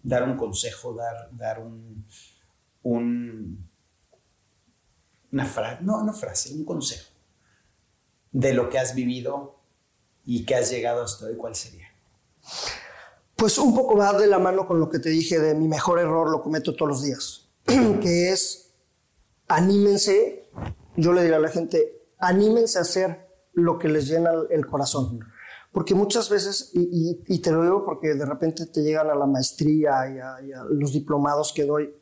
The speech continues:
Speaker 2: personas de cuarenta, cincuenta años y dicen, "No, es que estoy aquí, pues bueno, porque lo hago, pues lo voy a hacer para mí, porque siempre fue mi sueño". Y dices, "Está bien, está bien que estés aquí, pero no para ti".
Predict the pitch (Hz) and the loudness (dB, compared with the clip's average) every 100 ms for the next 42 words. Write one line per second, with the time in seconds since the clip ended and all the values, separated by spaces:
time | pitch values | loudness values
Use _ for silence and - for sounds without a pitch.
0 | - 151 135 185 202 175 175 151 147 151 | -8 -4 0 0 0 -2 -2 -2 0 -2
1 | 147 156 151 - 139 147 156 160 151 160 | 0 0 0 -2 -2 0 0 2 0 0
2 | 156 - 175 170 - - - - 403 415 | -2 -2 -4 -4 -10 -20 -10 -2 2 2
3 | 392 339 392 403 381 311 330 269 262 415 | 2 0 0 0 2 2 2 2 2 2
4 | 370 330 - 208 214 214 233 247 247 226 | 4 2 0 0 2 4 4 2 2 2
5 | 226 254 254 240 - 220 202 220 226 220 | 4 2 2 0 0 2 4 4 2 0
6 | 185 190 - 220 214 208 208 202 - 202 | -4 -2 0 0 0 0 2 2 2 2
7 | 208 208 202 196 196 214 - - - - | 0 0 0 0 2 0 0 -6 -18 -18
8 | - _ _ _ _ _ - 285 339 480 | -18 _ _ _ _ _ 0 4 6 8
9 | 508 269 - 214 196 262 349 311 - 254 | 6 4 2 -2 0 2 2 2 -2 0
10 | 254 - 339 415 160 - - - - 208 | -2 2 6 6 4 -4 -14 -20 -4 0
11 | 202 220 269 - 359 349 294 403 208 127 | 4 4 4 2 2 2 4 4 4 0